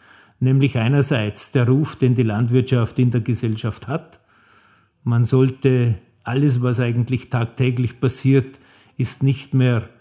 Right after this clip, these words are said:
gewünscht und akzeptiert. Und andererseits für das Produkt bekomme ich nicht den gerechten Preis. Und wenn das weiterhin sich so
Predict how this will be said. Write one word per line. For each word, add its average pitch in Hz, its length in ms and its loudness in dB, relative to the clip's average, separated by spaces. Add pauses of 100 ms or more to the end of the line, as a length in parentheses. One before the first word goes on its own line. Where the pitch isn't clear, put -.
(160)
gewünscht 139 580 2
und 123 140 2
akzeptiert. 160 880 -2 (360)
Und 139 160 0
andererseits 131 800 0
für 127 600 0
das - 240 -6
Produkt 135 460 -2
bekomme 127 360 -2
ich 120 140 -4
nicht - 360 -2 (360)
den 131 120 2
gerechten 131 560 0
Preis. - 640 -12 (600)
Und 131 400 0
wenn 123 220 4
das 120 520 -2
weiterhin 131 720 0
sich 120 240 -4
so 113 320 -2